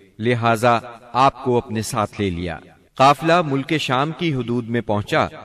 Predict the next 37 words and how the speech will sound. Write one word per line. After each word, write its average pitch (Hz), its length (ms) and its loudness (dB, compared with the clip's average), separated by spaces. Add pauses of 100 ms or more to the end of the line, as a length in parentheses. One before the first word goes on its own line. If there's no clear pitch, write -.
(140)
تو 151 100 -2
شہر 135 340 -2
بسرا 123 400 -4
کے 156 160 -6
قریب 113 400 -4
پڑاؤ 113 300 2
کیا۔ 92 320 -6 (540)
بحیرہ 139 540 4
نامی 127 420 0 (420)
عیسائیوں 151 520 0
کا 170 160 -2
ایک 151 300 -2
راہب 107 480 0 (340)
اپنے 165 400 0
گرجے 123 300 0
سے 156 140 -6
نکل 113 300 -2
کر 127 300 -2
ان 131 160 -4
کے 131 160 -4
پاس 139 340 0
آیا 90 280 -2 (440)
اور 143 260 4
قافلے 131 460 2
کے 143 140 -4
درمیان 117 460 0
سے 131 160 -4
گزر 110 300 -2
کر 107 220 0 (440)
نبی 131 420 0
صلی 123 340 -2
اللہ 123 580 2 (100)
علیہ 127 340 -2
وسلم 110 500 -4
کے 151 140 -6
پاس 104 220 0
پہنچا۔ 101 440 -4